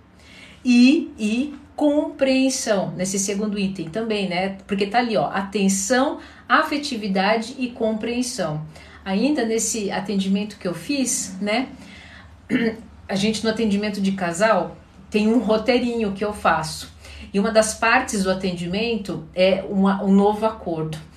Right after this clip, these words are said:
E numa das, da, dos acordos, né, proposto por um dos pares, a pessoa pediu compreensão. Só que quando nós estamos cegos emocionais, lembra da cegueira? Lembra da cegueira que eu falei pra vocês? Lembra?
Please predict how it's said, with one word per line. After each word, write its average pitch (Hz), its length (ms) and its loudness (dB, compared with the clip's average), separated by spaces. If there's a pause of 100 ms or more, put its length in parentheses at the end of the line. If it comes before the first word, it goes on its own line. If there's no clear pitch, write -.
(360)
E 220 100 4
numa 294 240 4
das, 226 280 2
da, 185 400 4
dos 190 260 -2
acordos, 196 640 0
né, 214 120 -2
proposto 190 500 -2
por 175 160 -8
um 170 100 -6
dos 170 200 -8
pares, 208 580 0
a 214 100 -4
pessoa 220 400 -4
pediu 214 300 -2
compreensão. 214 920 -4 (460)
Só 339 180 2
que 339 140 -4
quando 339 240 -4
nós 247 180 2
estamos 214 360 -2
cegos 226 500 2
emocionais, 208 800 -2
lembra 226 680 2
da 196 200 2
cegueira? 196 760 2 (360)
Lembra 202 260 0
da 190 120 0
cegueira 196 440 0
que - 140 -4
eu 196 40 -4
falei 190 300 -4
pra 190 160 -4
vocês? 220 800 -4 (360)
Lembra? 233 460 -2